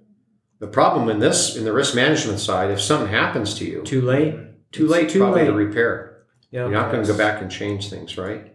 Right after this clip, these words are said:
Speaker 2: Yeah.
Speaker 1: Great. Um, Hunter, do you have anything you wanna wrap up with? Anything you wanna close with?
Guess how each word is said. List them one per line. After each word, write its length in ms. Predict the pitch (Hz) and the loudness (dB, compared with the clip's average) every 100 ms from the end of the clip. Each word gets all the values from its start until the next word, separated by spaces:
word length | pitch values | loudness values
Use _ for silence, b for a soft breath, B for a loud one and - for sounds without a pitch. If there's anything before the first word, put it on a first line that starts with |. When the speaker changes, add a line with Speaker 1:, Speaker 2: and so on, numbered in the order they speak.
| - | -20
Speaker 2:
Yeah. 140 | 113 - _ - _ _ _ _ _ _ _ _ _ _ | -18 -20 _ -20 _ _ _ _ _ _ _ _ _ _
Speaker 1:
Great. 480 | 143 147 - - - | 2 2 2 -4 2
Um, 520 | 131 117 113 104 - - | 4 4 2 -2 -8 -2
Hunter, 240 | 214 170 | 2 2
do 100 | 131 | 4
you 60 | 170 | 4
have 220 | 170 - | 2 0
anything 340 | 160 156 180 | 0 0 0
you 80 | 165 | 0
wanna 180 | 170 156 | 2 4
wrap 280 | 156 170 180 | 2 2 0
up 180 | 180 131 | -2 0
with? 340 | 104 - - 127 | -2 -4 -10 -12
Anything 380 | 120 123 131 | -10 -8 -6
you 100 | 131 | -4
wanna 140 | 123 117 | -6 -6
close 400 | - 131 110 - | -2 0 0 -4
with? 280 | 101 90 - | -8 -10 -14